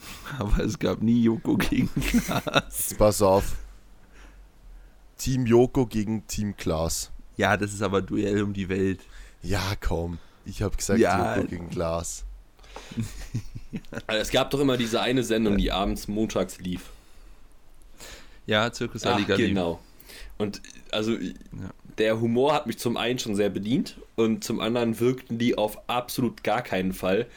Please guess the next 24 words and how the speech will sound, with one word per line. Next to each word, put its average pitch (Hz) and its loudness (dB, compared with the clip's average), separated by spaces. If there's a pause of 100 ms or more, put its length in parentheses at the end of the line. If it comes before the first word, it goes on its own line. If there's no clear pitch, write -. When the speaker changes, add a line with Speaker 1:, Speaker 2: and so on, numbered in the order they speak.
(300)
Speaker 3:
dass, 98 0
ähm, 92 2
äh, 92 2
so, 104 0
dass 101 -2
die 98 -4
sich 95 -6
nicht 95 -6
vertragen. 82 -6 (1900)
Speaker 1:
Der - -18
Humor 113 -6
hat - -6
mich - -8
bedient. 110 -12 (1400)
Speaker 3:
Okay. - -4
Speaker 1:
<laughs> - -18 (1160)
Das - -8
hab 113 -2
ich 110 -8
so 104 -2
auch 101 0
noch 104 0
nie 98 -4
gehört. 95 -4